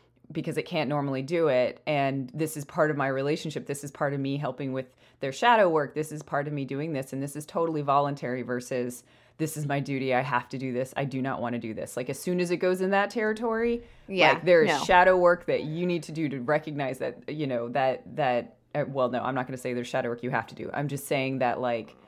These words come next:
Speaker 1: there can
Speaker 2: There's
Speaker 1: be a
Speaker 2: an
Speaker 1: lot of
Speaker 2: opportunity
Speaker 1: other
Speaker 2: for shadow work.
Speaker 1: There's an
Speaker 2: Yeah.
Speaker 1: opportunity for shadow work, and there's also an opportunity to recognize that if your partner has the expectation that that is your duty, that that is something that is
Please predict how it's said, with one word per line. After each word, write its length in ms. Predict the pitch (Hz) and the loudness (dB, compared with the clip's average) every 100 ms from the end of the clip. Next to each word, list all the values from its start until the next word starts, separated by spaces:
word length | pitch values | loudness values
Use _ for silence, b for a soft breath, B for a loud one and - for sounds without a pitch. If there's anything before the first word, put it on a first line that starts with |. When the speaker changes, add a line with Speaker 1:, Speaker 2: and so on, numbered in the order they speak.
| b _ | b _
Speaker 1:
there 120 | 160 | -8
can 140 | - 220 | 0 4
Speaker 2:
There's 120 | 220 | 6
Speaker 1:
be 40 | |
a 20 | |
Speaker 2:
an 40 | 269 | 10
Speaker 1:
lot 140 | 262 | 10
of 60 | - | 10
Speaker 2:
opportunity 380 | - 453 349 262 | 6 4 4 4
Speaker 1:
other 80 | |
Speaker 2:
for 140 | 294 320 | 4 2
shadow 380 | 320 220 190 214 | 6 6 6 2
work. 240 | 214 196 | 0 4
Speaker 1:
There's 180 | - 311 | 4 4
an 60 | 294 | 0
Speaker 2:
Yeah. 160 | 294 | 0
Speaker 1:
opportunity 280 | 254 262 247 | -2 -2 -4
for 120 | 240 | -4
shadow 240 | 226 202 202 | 0 2 2
work, 180 | 202 | 0
and 100 | 202 | -2
there's 140 | 196 190 | 0 0
also 200 | 185 180 | 0 0
an 80 | 165 | -2
opportunity 520 | 156 151 156 151 147 | -2 -6 -6 -4 -2
to 60 | |
recognize 540 | 139 147 131 135 135 135 | -2 -2 -6 -4 -4 -4
that 140 | 127 147 | -6 -6
if 140 | 143 | -6
your 180 | 139 127 | -6 -6
partner 340 | - 151 127 | -2 -2 0
has 160 | 135 131 | -2 -2
the 120 | 127 | -2
expectation 600 | 127 - 120 131 123 151 | -4 -6 -6 -6 -6 -4
that 140 | 135 | -2
that 120 | 147 143 | 0 0
is 140 | 143 | -4
your 80 | 147 | -4
duty, 260 | 156 156 165 | -4 -4 -4
that 160 | 123 | 0
that 140 | 131 117 | 0 0
is 120 | 120 | -4
something 360 | 131 127 131 | -8 -6 -4
that 160 | 123 117 | -2 -2
is 200 | 123 | -4